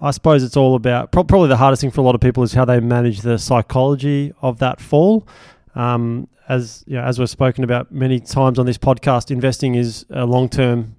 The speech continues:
thing. It's not a short-term, um, uh, short-term practice. So you really should be investing for, for really five years and, and above. So if the market does fall in the short term, yeah, look, it's never nice to see your portfolio worth less than what it was worth maybe a week ago.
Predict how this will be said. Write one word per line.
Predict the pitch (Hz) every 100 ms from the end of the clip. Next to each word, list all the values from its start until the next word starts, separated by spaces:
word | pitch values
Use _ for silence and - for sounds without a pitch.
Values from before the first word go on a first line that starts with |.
| _
thing. | - 156
It's | 160 -
not | 131 117
a |
short-term, | - 131 147 - 135 127 110 - - - _
um, | 127 123 120 123 - _ _ _ -
uh, | - - -
short-term | 135 147 135 135
practice. | - 165 - -
So | 165
you | 139 139
really | 147
should | - 127
be | 127
investing | 113 123 - 117
for, | - 120 120
for | - 123
really | 123 120
five | 107 135 123 117
years | 120 110
and, | 113 117
and | 123
above. | 113 120 117 107
So | - 131 123 - - - _ -
if | 143
the | 151
market | 165 170 139
does | 147 139
fall | 151 139
in |
the | 127
short | 110 143 151
term, | 160 156 156 127 175
yeah, | 165 180
look, | 170 156
it's | 147 -
never | 147 123
nice | 123 127 -
to |
see | - 139 123
your | 120 120
portfolio | 147 139 131 123 123 120
worth | 123 123 110 - -
less | 139 131 -
than | 131 120
what | 120
it |
was | 123 117
worth | 117 123 117 - -
maybe | - 127 120 120
a | 123
week | 120 131
ago. | 147 127 113 156